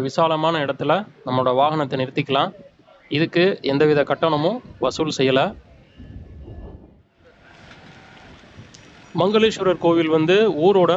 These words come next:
மையப்பகுதியில் அமைஞ்சிருக்கு. இந்த வாராகி அம்மன் கோவில் வந்து ஊருக்கு ஒதுக்குப்புறமா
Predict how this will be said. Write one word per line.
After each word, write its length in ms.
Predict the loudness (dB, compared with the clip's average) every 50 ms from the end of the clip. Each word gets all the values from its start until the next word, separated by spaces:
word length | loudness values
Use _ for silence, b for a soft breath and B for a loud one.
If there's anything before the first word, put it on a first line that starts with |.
| 0 -2 -4
மையப்பகுதியில் 640 | -2 0 0 0 0 2 0 0 2 0 0 0 0
அமைஞ்சிருக்கு. 500 | 0 0 0 0 -2 -4 -4 -2 0 0 0 0 0 -4 -12 -20 -20 -20 -20 -20 -20 -20 -14 -6
இந்த 100 | -2 0 2
வாராகி 380 | 2 2 2 2 0 0 0 -2 -2
அம்மன் 220 | 0 -2 -4 -4 -2 -2
கோவில் 260 | -2 -2 0 0 2 2
வந்து 160 | 4 2 2 2 -2 -4 -10 -12 -6 0 2 2
ஊருக்கு 280 | 2 2 0 0 -2 0 2
ஒதுக்குப்புறமா 580 | 2 2 0 -2 -2 0 0 0 0 0 0